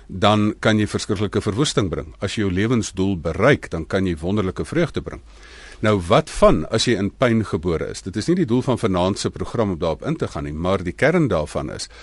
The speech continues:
is, is, is dat, ehm, die ou gesegde is, ehm, te veel sonskyn, ehm, maak 'n woestyn. En, ehm, die storms in die lewe kan maak dat mense met beter, ehm,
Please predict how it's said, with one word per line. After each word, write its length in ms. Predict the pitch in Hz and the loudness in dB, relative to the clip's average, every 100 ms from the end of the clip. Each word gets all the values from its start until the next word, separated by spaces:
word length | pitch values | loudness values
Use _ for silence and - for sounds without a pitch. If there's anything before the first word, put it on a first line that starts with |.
| - - - - | -20 -20 -20 -2
is, 240 | 107 - | 0 0
is, 220 | 131 113 | 0 -2
is 220 | 107 101 - | -2 -4 2
dat, 380 | 107 101 - - | 2 2 -2 -6
ehm, 280 | 101 98 95 - - | 0 2 0 -2 -12
die 240 | - 101 | -2 2
ou 120 | 120 135 | 4 4
gesegde 540 | 123 - 107 - 101 | 2 2 2 2 0
is, 380 | 76 78 - - - | 0 -2 -6 -8 -2
ehm, 280 | 95 90 87 - - - | 0 0 -2 -8 -20 -4
te 120 | 131 | -2
veel 260 | - 127 113 | 2 4 4
sonskyn, 880 | - 117 117 - - 87 90 101 - | 2 2 2 0 2 2 2 0 -2
ehm, 260 | 95 92 92 | -2 0 2
maak 240 | 87 - | 2 2
'n 60 | 92 | -2
woestyn. 580 | 95 - 170 120 - - - - - - - | -2 -2 -2 -2 -4 -12 -20 -20 -20 -18 -2
En, 340 | 110 107 104 - | 2 2 2 0
ehm, 260 | 101 98 | 0 0
die 100 | 92 | 0
storms 380 | 98 170 202 151 | 0 0 0 0
in 100 | 123 | 0
die 80 | 98 | 2
lewe 160 | 101 104 | 2 2
kan 320 | 123 101 85 | 0 2 2
maak 440 | 104 160 - - - | 4 4 2 -4 -10
dat 240 | 104 104 95 | 0 0 2
mense 560 | 92 107 123 - 113 - | 2 2 2 4 4 2
met 340 | 101 92 82 | -2 -2 -2
beter, 500 | 107 135 147 135 123 - - | 2 2 6 4 4 -8 -2
ehm, 440 | 101 98 95 95 | 0 2 2 0